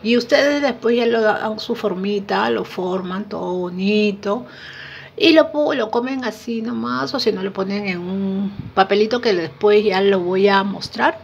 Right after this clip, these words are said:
pero eso ya es para negocio, ¿no? Así que, eh, acá yo tengo coberturas, pues, de cacao, de blanco, chocolate blanco, chocolate negro,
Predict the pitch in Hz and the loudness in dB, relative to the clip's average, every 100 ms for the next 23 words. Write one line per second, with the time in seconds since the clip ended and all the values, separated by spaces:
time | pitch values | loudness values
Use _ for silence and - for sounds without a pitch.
0 | - 185 240 - 214 214 220 190 160 165 | -6 -4 -2 2 2 2 -2 -2 -6 -8
1 | 170 - 175 175 233 247 - - - - | -8 -8 -12 -10 -8 -8 -10 -18 -18 -16
2 | - - - - 185 226 220 233 247 247 | -18 -20 -18 -10 -6 -4 2 6 6 4
3 | - - - - - - - - - - | 2 -6 -20 -20 -20 -20 -20 -20 -20 -20
4 | - 311 247 226 214 208 202 202 - 202 | -6 4 8 8 8 6 4 2 0 -2
5 | 233 240 233 233 226 240 214 185 214 208 | 0 2 2 2 2 4 4 4 2 0
6 | 202 208 202 196 175 - 220 214 214 214 | -2 0 0 0 -4 -6 4 8 10 8
7 | 214 208 220 - - - - - - - | 6 4 0 -4 -20 -20 -20 -20 -20 -20
8 | - - - - - - - - 214 185 | -20 -20 -20 -20 -20 -20 -20 -16 -8 -4
9 | 185 175 165 156 - - 190 208 220 214 | 0 0 -2 -4 -6 0 6 8 6 2
10 | - 233 220 220 208 180 175 185 190 220 | -4 0 0 -2 -6 -10 -8 -8 -6 -6
11 | 220 214 214 175 180 180 185 226 233 220 | -4 -4 -4 -8 -8 -8 -4 2 4 6
12 | 214 226 | 6 6